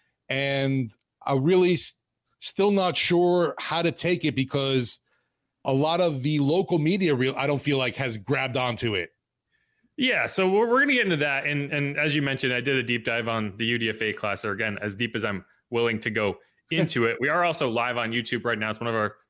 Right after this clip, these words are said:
Speaker 2: the first live shows we've done in a while. So we're gonna do that, but I did wanna do a mailbag since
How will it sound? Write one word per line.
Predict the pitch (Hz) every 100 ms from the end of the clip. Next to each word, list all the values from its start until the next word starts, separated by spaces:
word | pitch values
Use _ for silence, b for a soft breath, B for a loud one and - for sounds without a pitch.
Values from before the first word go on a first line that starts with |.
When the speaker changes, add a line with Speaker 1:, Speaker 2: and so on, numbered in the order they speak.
| _
Speaker 2:
the | 117
first | - 127 -
live | 113 117 113
shows | 123 113
we've | 117 104
done | 110
in | 104
a |
while. | 98 101 98 95
So | - 104 95 - b
we're | 107
gonna | 117 120
do | 113 117
that, | 120 117 110
but | 117
I |
did | 117 127
wanna | 127
do | 120
a | 120
mailbag | 107 110 101 104 98
since | - 104 -